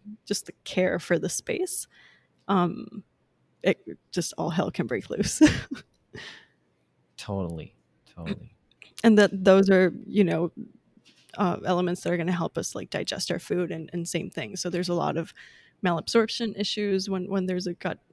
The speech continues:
Speaker 1: microbiota, like, disbalance, um, and it starts to affect us again in, in very different ways. There, it's
Speaker 2: Mm-hmm.
Speaker 1: very connected to, to mental health and brain health. Um, so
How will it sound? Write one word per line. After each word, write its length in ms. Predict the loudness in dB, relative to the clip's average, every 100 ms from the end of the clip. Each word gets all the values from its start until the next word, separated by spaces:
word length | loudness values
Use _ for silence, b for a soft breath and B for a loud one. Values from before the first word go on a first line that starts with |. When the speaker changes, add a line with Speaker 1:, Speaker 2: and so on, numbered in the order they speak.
| -8
Speaker 1:
microbiota, 840 | -4 -4 -4 -6 -4 -2 -2 -4
like, 140 | -6 -10
disbalance, 800 | -8 -4 0 0 0 -4 -6 -10 -6
um, 340 | -4 -4 -8 -10 b b b b b
and 160 | 0 2
it 180 | 2 0
starts 280 | 2 2 0
to 80 | -6
affect 300 | -6 -6 -6
us 140 | -6
again 200 | -6 -6
in, 140 | -8 -8
in 180 | -8 -4
very 300 | -4 -4 -8
different 420 | -10 -8 -8 -6
ways. 420 | -6 -6 -8 -10
There, 120 | -10 -8 -8 -12 -10
it's 320 | -4 -4 -4
Speaker 2:
Mm-hmm. 80 | 0
Speaker 1:
very 200 | 2 2
connected 440 | -2 -8 -10 -8
to, 260 | -6 -6 -8 -14 _
to 120 | -2
mental 340 | 0 0 -2
health 340 | 0 0 -2 -2
and 100 | -2
brain 220 | 0 0
health. 420 | 2 0 -2 -8 -10
Um, 420 | -8 -8 -10 -14 -18 b b b b
so 500 | -10 -4 -2 -2 -4